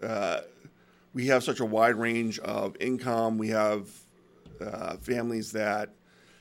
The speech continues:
you know, that are working two jobs to make ends meet and to pay the rent. There were a lot of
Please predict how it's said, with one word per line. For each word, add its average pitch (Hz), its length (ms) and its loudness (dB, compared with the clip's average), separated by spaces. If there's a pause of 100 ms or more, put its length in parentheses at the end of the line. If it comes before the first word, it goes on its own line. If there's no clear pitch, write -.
(120)
you - 100 -8
know, - 180 -8
that 101 140 -8
are 107 60 -6
working 104 580 -6 (760)
two 143 160 -2
jobs 123 440 6
to 120 60 -8
make 110 240 -2
ends 107 240 -4
meet 127 220 2
and 101 80 -6
to 98 80 -8
pay 113 160 -4
the 107 100 0
rent. 127 340 0 (1700)
There 135 100 -4
were 123 100 0
a 113 60 0
lot 127 220 2
of 120 100 -2